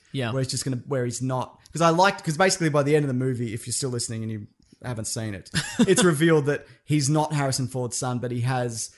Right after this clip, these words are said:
Speaker 2: the memory, some of the memories of Harrison Ford's real daughter.
Speaker 1: Yes.
Speaker 2: And that's why he's able to solve certain things in this mission. And so
Speaker 1: Yeah,
Speaker 2: he
Speaker 1: right.
Speaker 2: thinks that he, it comes to the point where he thinks that maybe he might be human or partially
Speaker 1: I
Speaker 2: human.
Speaker 1: guess maybe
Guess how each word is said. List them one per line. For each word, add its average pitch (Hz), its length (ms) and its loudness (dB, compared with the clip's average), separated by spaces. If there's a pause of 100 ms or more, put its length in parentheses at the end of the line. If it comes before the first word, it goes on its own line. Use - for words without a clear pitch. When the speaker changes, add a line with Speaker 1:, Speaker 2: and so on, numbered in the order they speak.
(140)
Speaker 2:
the 135 140 -2
memory, 139 580 -2
some 165 240 0
of 131 120 0
the 139 60 0
memories 135 400 -2
of 120 120 -8
Harrison 131 380 -2
Ford's 120 300 -8
real 123 540 -4
daughter. 120 500 -6
Speaker 1:
Yes. 117 380 -6 (300)
Speaker 2:
And 139 320 -2
that's 139 240 -2
why 135 120 0
he's 131 140 0
able 127 200 -4
to 120 120 -6 (200)
solve 127 340 -4
certain 123 240 -6
things 120 240 -8
in 120 80 -4
this - 140 -8
mission. 110 460 -8 (380)
And 127 100 -4
so 131 60 2
Speaker 1:
Yeah, 139 80 4
Speaker 2:
he 151 60 4
Speaker 1:
right. 117 120 -4
Speaker 2:
thinks - 560 4 (140)
that 147 160 2
he, 147 60 0
it - 520 -20
comes 185 180 4
to 170 80 0
the 135 40 0
point 156 160 2
where 147 120 2
he 139 100 2
thinks 160 400 0
that 143 220 -6
maybe 135 260 -2
he 123 160 -2
might 123 240 -4
be 127 100 -10
human 123 340 -4
or 113 100 -8
partially 123 520 -6
Speaker 1:
I - 40 -2
Speaker 2:
human. - 100 -4
Speaker 1:
guess - 240 -2
maybe 202 960 -4